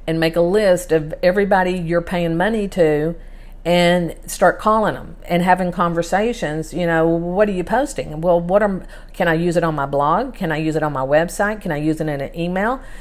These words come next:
You know, there's a lot of different ways you can do that. So, um, just be aware that you have, you have options, okay? So kinda like when we discuss with our clients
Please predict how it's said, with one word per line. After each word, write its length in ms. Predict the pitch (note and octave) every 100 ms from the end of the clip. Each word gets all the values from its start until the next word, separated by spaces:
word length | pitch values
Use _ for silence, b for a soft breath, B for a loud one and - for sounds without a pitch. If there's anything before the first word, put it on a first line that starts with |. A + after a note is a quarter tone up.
| B
You 100 | -
know, 100 | G#3+
there's 180 | G3 B3+
a 60 | B3+
lot 280 | G#3+ A#3 B3
of 120 | A#3
different 260 | A3+ -
ways 240 | F#3 F#3 E3+
you 80 | D#3
can 180 | D#3
do 200 | D#3+ F#3
that. 260 | E3+ C2 - - - b b b b
So, 580 | - - F3+ F3+ F3 -
um, 540 | F3 E3+ D3+ B2+ C3+ - - E3+
just 260 | - G3 -
be 120 | F#3+
aware 500 | F3 D#3 F#3 F#3+ D#3+
that 240 | D#3 D#3 F3
you 80 |
have, 420 | D#3 G3+ G3+ F#3+ -
you 200 | F3 F3
have 300 | E3+ A3 G3
options, 720 | F#3 E3 - - E2 - - -
okay? 500 | D3 C3+ C#3 C#3 D3+ D#3+ - B B B B B
So 500 | - A#3 A3 G#3+ - -
kinda 260 | C4+ D#4
like 220 | C#4 A3
when 180 | G#3 F#3
we 160 | F#3+ G#3
discuss 640 | G#3+ - F#3+ F3 E3+ -
with 260 | - F3 F3
our 160 | G3
clients 600 | - F3+ E3 D#3+ D3+ -